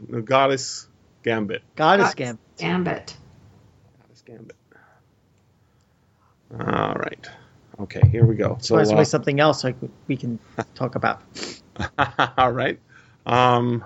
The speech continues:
Speaker 1: I'll make sure I get the Wikipedia entry up. And
Speaker 2: There is even a Wikipedia entry on Ros-, on Ros-, on Rosastra. Yeah, Rosastra.
Speaker 1: <laughs>
Speaker 2: There is.
Speaker 3: Is
Speaker 2: It,
Speaker 3: there?
Speaker 2: it, it, yes.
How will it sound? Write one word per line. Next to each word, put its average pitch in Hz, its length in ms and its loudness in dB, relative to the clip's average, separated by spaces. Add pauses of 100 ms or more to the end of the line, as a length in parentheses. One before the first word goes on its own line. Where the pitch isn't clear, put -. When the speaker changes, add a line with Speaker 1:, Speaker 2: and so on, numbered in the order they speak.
Speaker 1:
I'll 110 80 -8
make 117 180 -2
sure 117 180 0
I 113 40 2
get 113 200 -6
the 110 60 -8
Wikipedia 113 540 -4
entry 113 340 -2
up. 165 320 2 (2250)
And 202 240 -8
Speaker 2:
There 180 160 8
is 175 160 4
even 202 240 4
a 165 60 6
Wikipedia 160 580 0
entry 151 240 -4
on 131 140 0
Ros-, - 260 -10 (140)
on 131 300 -2
Ros-, - 340 -8 (100)
on 143 380 2
Rosastra. 139 640 2
Yeah, 175 320 2 (140)
Rosastra. 160 640 0 (440)
Speaker 1:
<laughs> 415 80 2 (680)
Speaker 2:
There 285 540 4
is. - 260 -10 (380)
Speaker 3:
Is 214 180 2
Speaker 2:
It, 240 60 -4
Speaker 3:
there? 349 180 4
Speaker 2:
it, 480 160 0
it, - 140 2 (440)
yes. 220 560 0